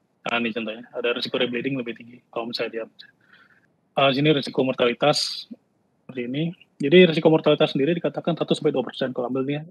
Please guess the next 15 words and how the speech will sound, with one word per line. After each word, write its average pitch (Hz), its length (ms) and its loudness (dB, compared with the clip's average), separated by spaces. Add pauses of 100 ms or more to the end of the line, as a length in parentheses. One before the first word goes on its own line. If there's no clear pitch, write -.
(120)
ambil 131 160 -4
tingkatannya 143 360 -6
mungkin 143 160 -2
satu 135 160 -6
setengah 127 240 -6
persen 156 320 -2 (720)
setiap 151 400 6
harinya 139 320 6
begitu 135 240 2
dia 113 60 2
pecah. 117 260 -2 (240)
Hari 139 240 0
ini - 80 2
pecah, 165 400 6
risiko 147 480 4